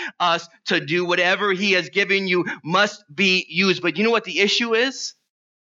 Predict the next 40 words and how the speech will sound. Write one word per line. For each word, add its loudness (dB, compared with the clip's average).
The 0
issue 2
is, 0
is -2
my 2
issue -2
as 0
well 2
as -2
your 2
issue, -2
and 2
it's 0
our 2
issue 0
as 0
a 0
church, -2
is -2
just -2
like 0
this -2
one 0
individual 0
got -2
the -4
one -2
bag, 0
like -2
he -2
said 0
in -2
verse 0
twenty-five, -2
"I 0
was 0
afraid." -6
I 2
was -2
afraid. -6